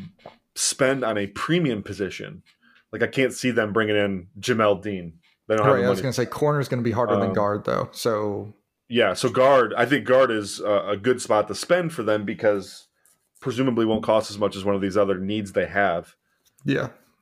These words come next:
Speaker 1: Um,
Speaker 2: You give this team, uh,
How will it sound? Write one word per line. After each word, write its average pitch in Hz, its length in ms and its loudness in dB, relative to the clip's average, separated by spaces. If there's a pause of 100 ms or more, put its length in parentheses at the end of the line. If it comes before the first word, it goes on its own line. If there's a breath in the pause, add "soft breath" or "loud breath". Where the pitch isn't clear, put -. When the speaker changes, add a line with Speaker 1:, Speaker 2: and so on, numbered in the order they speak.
(120)
Speaker 1:
Um, 92 640 -4
Speaker 2:
You 160 160 2
give 196 200 2
this 170 220 -2
team, 143 540 2
uh, 113 480 2